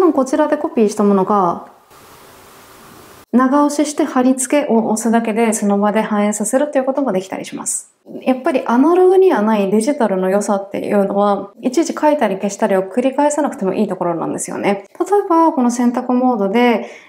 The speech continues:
選択した一部のものをこちらに移動させるっていうこともできたりするので、すごく時短につながるんですよね。次に手書き補正の機能を一つ一つ見ていきましょう。結構ね、サムスンノートもね、このエーア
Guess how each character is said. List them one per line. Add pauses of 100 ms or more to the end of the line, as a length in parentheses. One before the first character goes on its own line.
(120)
選
択
し
た
一
部
の
も
の
を
こ
ち
ら
に
移
動
さ
せ
る
っ
て
い
う
こ
と
も
で
き
た
り
す
る
の
で、
す
ご
く
時
短
に
つ
な
が
る
ん
で
す
よ
ね。 (500)
次
に
手
書
き
補
正
の
機
能
を
一
つ
一
つ
見
て
い
き
ま
し
ょ
う。
結
構
ね、
サ
ム
ス
ン
ノ (300)
ー
ト
も
ね、
こ
の
エ
ー
ア